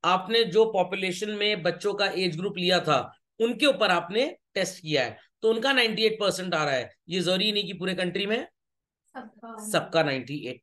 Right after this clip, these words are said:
Speaker 1: परसेंट हो। समझ में आ गया? तो अगर आपका सैंपल ट्रू रिप्रेजेंटेटिव है चिल्ड्रन तो, तो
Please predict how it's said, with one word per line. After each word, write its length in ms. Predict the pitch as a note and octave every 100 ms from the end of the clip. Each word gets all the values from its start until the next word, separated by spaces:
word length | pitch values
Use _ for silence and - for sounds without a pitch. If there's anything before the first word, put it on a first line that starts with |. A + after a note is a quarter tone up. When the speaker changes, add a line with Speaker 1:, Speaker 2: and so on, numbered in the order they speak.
| -
Speaker 1:
परसेंट 380 | A#2 - G#2+
हो। 120 | - - _ _
समझ 200 | - D#3
में 100 | D#3+
आ 40 | E3+
गया? 180 | G3 - _ _ _ -
तो 60 |
अगर 340 | D#3+ F3 F#3 A#3+
आपका 300 | G3 F#3+ G3+
सैंपल 500 | - D#3+ E3 F#3+ D3 - _ _
ट्रू 220 | - A#3+
रिप्रेजेंटेटिव 840 | G#3 F#3+ F#3 F3 E3+ E3 D#3+ F#3 E3
है 80 |
चिल्ड्रन 420 | E3 D#3+ C#3+ B2+ - _ _ -
तो, 140 | A3+
तो 460 | A3+ G3+ A3 A3+